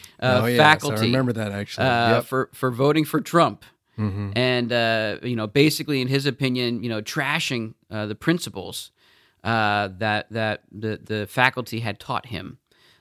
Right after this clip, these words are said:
Speaker 1: uh, or, or, yeah, calling them hypocrites, basically. And, and you know me, I'm no Trump apologist.
Speaker 2: Right.
Speaker 1: But I did try to write a respectful post suggesting why a thoughtful conservative Christian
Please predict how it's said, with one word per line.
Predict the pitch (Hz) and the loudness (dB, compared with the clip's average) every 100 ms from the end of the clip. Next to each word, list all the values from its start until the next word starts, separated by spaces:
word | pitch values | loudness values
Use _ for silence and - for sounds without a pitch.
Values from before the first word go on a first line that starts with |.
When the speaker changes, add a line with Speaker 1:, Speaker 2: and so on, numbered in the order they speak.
| - | 0
Speaker 1:
uh, | 117 104 | 2 2
or, | 135 | 0
or, | 123 - - | -2 -8 -4
yeah, | 120 - | -4 -4
calling | - 147 123 | 0 0 0
them | 110 110 | -6 -6
hypocrites, | 117 98 - 92 | -6 -6 -8 -10
basically. | - 80 - - 82 | -8 -8 -8 -8 -4
And, | 120 - | -4 -4
and | 123 120 | -6 -2
you | 139 | 0
know | 139 135 | 0 0
me, | 139 110 | 0 2
I'm | 117 | 2
no | 127 117 | 2 -2
Trump | - 127 117 | -2 -4 -4
apologist. | 95 180 202 123 76 - - _ - | 0 0 0 -2 -6 -12 -14 _ -10
Speaker 2:
Right. | 101 98 90 | -6 -6 -8
Speaker 1:
But | 117 113 135 - | -4 4 4 4
I | 123 | -2
did | 120 110 240 220 | -2 -2 -2 -4
try | - 135 | -4 -2
to | 120 | -2
write | 117 120 110 | -2 -4 -4
a | |
respectful | 104 - - 139 - 120 | -6 -6 -6 -6 -6 -8
post | - 131 127 - - | -4 -4 -4 -10 -8
suggesting | - 107 131 139 - 117 101 - _ _ _ _ | -8 -2 0 0 -2 -4 -6 -10 _ _ _ _
why | 113 135 170 | 0 4 4
a | 175 | 2
thoughtful | - 139 120 131 | 2 2 2 -6
conservative | 123 117 127 110 110 | -6 -4 -4 -6 -4
Christian | 220 247 110 101 139 | -4 -2 -4 -6 -8